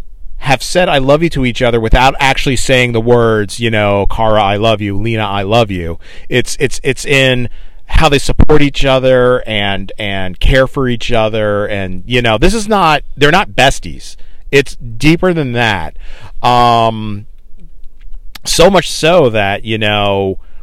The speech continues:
when Lena starts to have sort of ill feelings towards Supergirl, it really hurts Kara because, you know, she's just like, it's like, "Oh my God, she hates this part of me."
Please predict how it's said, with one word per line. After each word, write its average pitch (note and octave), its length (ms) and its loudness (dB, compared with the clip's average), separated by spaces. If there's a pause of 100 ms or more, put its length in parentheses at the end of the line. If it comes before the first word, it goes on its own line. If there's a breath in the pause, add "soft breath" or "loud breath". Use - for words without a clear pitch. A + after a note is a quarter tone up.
(120)
when A#2 760 0
Lena D3+ 460 0
starts C3 480 0
to A2+ 300 2
have A2 300 2
sort A2+ 220 -2
of G#2 160 -6
ill B2+ 200 2
feelings A#2+ 400 -4
towards G2+ 280 2
Supergirl, F#2+ 1000 -2 (840 soft breath)
it G#3+ 140 4
really F3 340 6
hurts C#3+ 280 4
Kara D#3 560 6
because, B2+ 800 4
you D#3 180 0
know, C3+ 240 4
she's C#3+ 320 -2
just C3+ 160 -2
like, C3+ 400 2
it's D3 160 -6
like, C3 220 0
"Oh A#2+ 100 -4
my A#2 120 -4
God, A2+ 380 -2
she A2 240 -2
hates G#2+ 240 -6
this - 160 -2
part F3 340 -2
of F2+ 80 -8
me." E2 280 -8